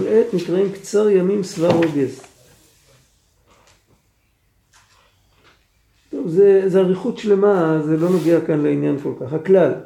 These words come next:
שכל אדם שרוצה לחשוב על תכליתו האחרון צריך להיזהר מאוד לבלי להיות זקן כלל. אסור להיות זקן.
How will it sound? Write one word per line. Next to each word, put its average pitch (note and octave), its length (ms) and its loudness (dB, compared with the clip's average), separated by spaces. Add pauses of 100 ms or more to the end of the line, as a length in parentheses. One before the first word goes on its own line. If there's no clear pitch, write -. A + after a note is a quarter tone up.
(600)
שכל A#3 460 2
אדם G#3+ 260 2
שרוצה F#3+ 340 2
לחשוב G3 320 2
על F#3+ 60 4
תכליתו F#3 500 0
האחרון F3+ 420 2
צריך F#3 240 -6
להיזהר E3 420 4
מאוד E3+ 380 2
לבלי D#3+ 340 2
להיות F#3+ 280 4
זקן D#3+ 420 -2
כלל. D3 260 0 (1500)
אסור A3 200 -2
להיות F#3+ 220 4
זקן. D#3 360 -4